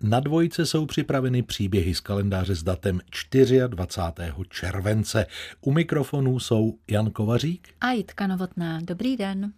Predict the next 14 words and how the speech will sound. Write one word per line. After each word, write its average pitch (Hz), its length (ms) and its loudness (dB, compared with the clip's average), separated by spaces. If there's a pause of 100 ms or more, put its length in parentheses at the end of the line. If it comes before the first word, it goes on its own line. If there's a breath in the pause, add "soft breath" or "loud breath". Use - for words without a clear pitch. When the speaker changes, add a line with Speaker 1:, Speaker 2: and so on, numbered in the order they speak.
(520 loud breath)
Speaker 1:
Dnes 143 300 2
chceme 190 380 2
mluvit 165 360 6
o 117 100 -2
tom, 170 280 2
že 107 260 2 (220)
talent, 180 600 2 (100)
vědomosti, 143 960 4
odvaha 131 600 2
nebo 139 320 0
píle 135 640 -2 (140)
někdy 107 320 2
nemusejí 92 580 2
stačit. - 540 -6